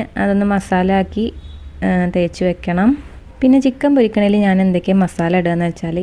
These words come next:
ഇഞ്ചി വെളുത്തുള്ളി പേസ്റ്റ്, മുളക് പൊടി, മഞ്ഞൾപ്പൊടി, ഉപ്പ്, പിന്നെ കുറച്ച് ചിക്കൻ മസാല, പിന്നെ എന്താ പറയുക, കുരുമുളക് പൊടി,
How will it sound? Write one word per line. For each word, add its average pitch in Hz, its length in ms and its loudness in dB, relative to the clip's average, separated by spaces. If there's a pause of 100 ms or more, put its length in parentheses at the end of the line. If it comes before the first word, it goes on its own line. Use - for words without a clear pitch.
(100)
ഇഞ്ചി 208 180 0
വെളുത്തുള്ളി 220 460 2
പേസ്റ്റ്, 175 420 -4 (140)
മുളക് 185 300 -2
പൊടി, 214 200 2
മഞ്ഞൾപ്പൊടി, 175 560 2 (100)
ഉപ്പ്, 180 400 -2 (460)
പിന്നെ 180 340 -2 (200)
കുറച്ച് 185 460 -2
ചിക്കൻ - 340 -6
മസാല, 175 360 -4 (560)
പിന്നെ 175 380 -2 (400)
എന്താ 170 200 -2
പറയുക, 170 520 -4 (120)
കുരുമുളക് 170 520 -2
പൊടി, 175 260 -2